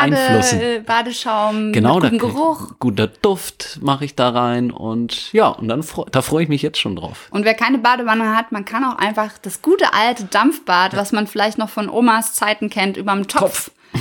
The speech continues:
Speaker 2: Ähm, mit einem Handtuch drüber, auch da ein bisschen Eukalyptusöl oder Minzöl
Speaker 1: Kriegt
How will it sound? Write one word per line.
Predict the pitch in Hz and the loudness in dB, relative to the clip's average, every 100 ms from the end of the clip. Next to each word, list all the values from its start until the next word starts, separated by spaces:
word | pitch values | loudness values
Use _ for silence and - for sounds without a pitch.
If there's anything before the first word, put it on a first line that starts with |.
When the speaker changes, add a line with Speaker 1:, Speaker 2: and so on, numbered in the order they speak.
| 127 - - | -4 -6 -2
Speaker 2:
Ähm, | 208 202 202 202 202 - - | 2 4 2 2 0 -6 -6
mit | 208 202 202 | -2 -2 -2
einem | 208 202 | -2 2
Handtuch | 285 277 254 | 0 0 -6
drüber, | - 247 220 220 - | -6 0 4 4 4
auch | 220 | 2
da | 247 240 233 | 2 4 2
ein | 208 | 0
bisschen | 208 - 220 | -4 -4 -4
Eukalyptusöl | 220 247 254 240 247 233 220 - 208 214 208 | -4 -2 -2 -2 -4 -6 -4 -6 -4 -2 -2
oder | 196 214 220 | 0 2 4
Minzöl | 240 240 - 214 214 208 | 4 2 0 -2 0 0
Speaker 1:
Kriegt | 208 | 0